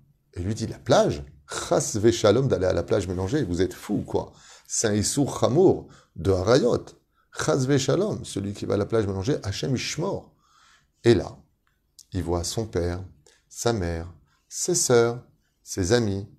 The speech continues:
qui partent tous à la plage. Et lui, il est à la maison tout seul.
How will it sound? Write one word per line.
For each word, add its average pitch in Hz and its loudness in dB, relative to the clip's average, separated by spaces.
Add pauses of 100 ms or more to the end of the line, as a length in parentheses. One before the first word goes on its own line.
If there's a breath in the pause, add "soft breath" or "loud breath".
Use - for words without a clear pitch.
(540)
qui - -14
partent - -6
tous 262 0
à - -10
la - -12
plage. - -18 (680)
Et 127 6
lui, 82 -6 (800)
il 101 -2
est 98 0
à 92 -2
la 87 -6
maison 90 -10 (340)
tout - -12
seul. - -10